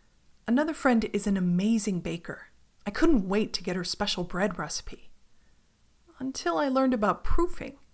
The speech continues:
where you let the dough sit and rise, and then do it all over again. The whole process? About twenty-four hours from starting the dough until eating the bread. I suddenly remembered why I go to the French bakery.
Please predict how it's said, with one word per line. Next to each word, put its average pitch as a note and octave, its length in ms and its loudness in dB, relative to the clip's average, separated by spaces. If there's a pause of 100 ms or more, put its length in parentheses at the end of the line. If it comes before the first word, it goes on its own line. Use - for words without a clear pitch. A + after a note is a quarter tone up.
(680)
where A3 100 0
you A3+ 120 4
let A3+ 220 2
the A3+ 40 2
dough A3+ 340 2
sit - 460 -2
and F3+ 180 -4
rise, F#3+ 720 -6
and F3+ 80 -4
then F#3+ 140 2
do A3 160 4
it G#3 80 6
all A3 220 8
over G3+ 300 2
again. F3 340 -6 (1080)
The F#3 60 -10
whole A3 180 2
process? C4+ 680 6 (720)
About A3 280 -2
twenty-four F4 540 0
hours C#4+ 400 0
from - 200 -6
starting G3 400 0
the F3+ 60 -2
dough F3+ 440 -2 (100)
until F3+ 340 -4
eating F3+ 280 -4
the F3 100 -10
bread. F#3 460 -4 (1000)
I - 60 0
suddenly D#4+ 400 2
remembered A#3 460 4
why A3+ 160 6
I A3+ 80 4
go B3 160 8
to B3 80 6
the G3 80 0
French C4+ 360 0
bakery. D#4+ 440 -2